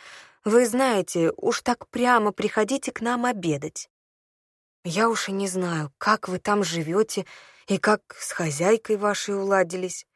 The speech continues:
Вы об этом обо всём ничего не пишете и как будто с намерением умалчиваете. Так, до свидания, друг мой. Заходите к нам непременно сегодня.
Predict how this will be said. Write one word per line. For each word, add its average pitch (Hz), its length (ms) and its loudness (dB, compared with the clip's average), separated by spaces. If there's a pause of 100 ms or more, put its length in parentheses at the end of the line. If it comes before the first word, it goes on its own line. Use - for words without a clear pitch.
(400)
Вы 214 180 8
об 208 140 6
этом 208 260 2
обо 196 200 6
всём 208 360 0 (300)
ничего 202 400 0
не 202 160 0
пишете 202 600 -8 (420)
и 196 260 8
как 185 220 2
будто 214 320 0
с - 100 -4
намерением 220 640 2
умалчиваете. 156 920 -6 (640)
Так, 196 280 -4 (420)
до 202 160 0
свидания, 147 580 -2
друг 147 280 -8
мой. 156 240 -6 (560)
Заходите 190 680 0
к - 80 -14
нам 185 260 2
непременно 165 760 -4
сегодня. 156 640 -10